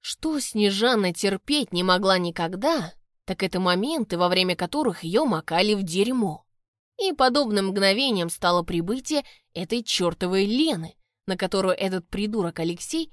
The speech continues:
переписал квартиру. Её дочь была под угрозой выселения, и для Снежаны это стало своего рода красной тряпкой. Но не только потому, что были задеты материнские чувства,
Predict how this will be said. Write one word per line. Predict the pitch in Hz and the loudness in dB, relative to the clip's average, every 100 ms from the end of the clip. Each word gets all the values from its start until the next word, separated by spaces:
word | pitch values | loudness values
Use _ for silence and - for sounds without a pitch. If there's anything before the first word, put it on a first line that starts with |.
| - | -14
переписал | - 170 165 170 185 175 | -8 -6 -6 -2 -2 -2
квартиру. | 170 190 220 - 156 - _ _ _ _ _ _ _ | -2 -4 -4 -10 -10 -12 _ _ _ _ _ _ _
Её | 269 247 233 | 2 6 6
дочь | 254 254 | 6 0
была | 185 185 185 | 2 4 4
под | 190 185 | 4 -2
угрозой | 190 202 190 185 | 0 0 0 -2
выселения, | 190 - 220 262 269 160 151 - _ _ - | -2 -4 -2 -2 -2 -4 -6 -14 _ _ -10
и | 311 | -4
для | 240 240 | 0 0
Снежаны | - 220 226 311 208 | 2 0 2 0 0
это | 170 190 | 0 -2
стало | - 214 196 170 - _ _ | -2 0 2 0 -4 _ _
своего | - 339 285 233 | -8 -4 0 2
рода | 311 226 | 2 -2
красной | - - 185 - 208 | -4 -4 -2 -2 -8
тряпкой. | 208 247 220 156 - - - _ _ _ _ - | -8 -6 -6 -8 -14 -20 -20 _ _ _ _ -6
Но | |
не | 349 339 | -2 0
только | 392 381 - | 2 0 -2
потому, | 190 185 190 | -4 -2 0
что | 185 - | -2 -4
были | 185 180 | -2 -2
задеты | 180 185 190 185 | 0 0 0 -2
материнские | 180 170 190 190 175 233 226 | -4 -2 -2 -2 -4 -6 -4
чувства, | - 330 - - 160 | -2 -2 -4 -10 -16